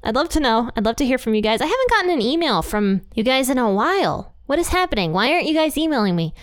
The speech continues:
You're gonna find my email information in the description of this podcast episode. So here's what I want you to do.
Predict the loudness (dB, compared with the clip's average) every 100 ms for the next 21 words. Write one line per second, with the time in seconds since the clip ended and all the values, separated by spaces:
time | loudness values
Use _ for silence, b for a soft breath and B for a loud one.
0 | B 0 0 2 2 2 0 0 2 2
1 | 0 0 0 2 2 0 2 2 2 0
2 | -2 0 0 0 -2 -4 -4 -4 0 0
3 | 0 -2 -4 -6 -6 -6 -6 -6 -2 -2
4 | 0 0 0 0 -2 -2 -2 -4